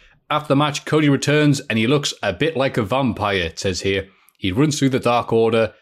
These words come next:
Lee walked out on five as his follower tapped out the figure four leg lock. And then backstage, Brody challenged Cody to a dog collar match. Good times. Uh, my first thought when I saw Cody with the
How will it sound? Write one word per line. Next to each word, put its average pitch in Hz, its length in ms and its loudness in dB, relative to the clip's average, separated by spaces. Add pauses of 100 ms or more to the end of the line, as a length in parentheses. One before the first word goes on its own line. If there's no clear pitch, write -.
(320)
Lee 131 200 2
walked 120 320 0
out 110 300 0
on 98 180 -2
five 113 600 -2 (180)
as 92 80 -6
his 90 100 -6
follower 101 300 0
tapped - 280 -6
out 98 160 -2
the - 60 -20
figure 95 180 -8
four 87 200 -6
leg 92 200 -4
lock. 95 240 -2 (220)
And 87 80 -10
then 82 60 -10
backstage, 95 760 -4 (300)
Brody 107 260 0
challenged 92 380 -4
Cody 90 260 -4
to - 160 -6
a 82 60 -2
dog - 400 -4
collar - 240 -8
match. 73 320 -14 (1300)
Good 85 160 -16
times. 92 340 -6 (500)
Uh, 104 300 -2 (100)
my 110 180 -2
first 190 300 0
thought 139 160 0
when 107 100 0
I 104 60 0
saw 98 240 -2
Cody 110 360 0
with 98 180 -6
the 92 140 -4